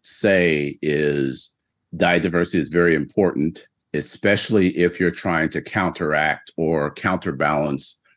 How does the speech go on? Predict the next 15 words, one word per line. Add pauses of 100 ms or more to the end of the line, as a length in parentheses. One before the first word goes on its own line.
(120)
rice
or
sweet
potatoes,
or
in
our,
our
studies,
also
some
carrot
products
tested
high,